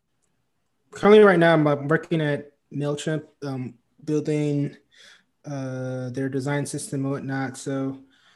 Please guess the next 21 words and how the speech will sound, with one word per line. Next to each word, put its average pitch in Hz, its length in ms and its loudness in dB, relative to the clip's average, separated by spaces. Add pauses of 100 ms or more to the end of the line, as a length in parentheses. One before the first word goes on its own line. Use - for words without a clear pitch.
(180)
um, 131 460 -12 (600)
and 151 400 -6 (1080)
what 170 280 2
I've 226 120 6
been 226 140 8
excited 175 580 2
about, 208 640 4
which 151 160 -2
is 147 120 -4
kinda 160 220 -2
weird 147 220 -2
to 139 80 -6
say, 151 300 -6
is, 139 200 -8
like, 135 220 -8
more 139 200 -6
about, 139 220 -6
like, 131 240 -10
processes 151 760 -8
and, 131 220 -8
like, 127 340 -12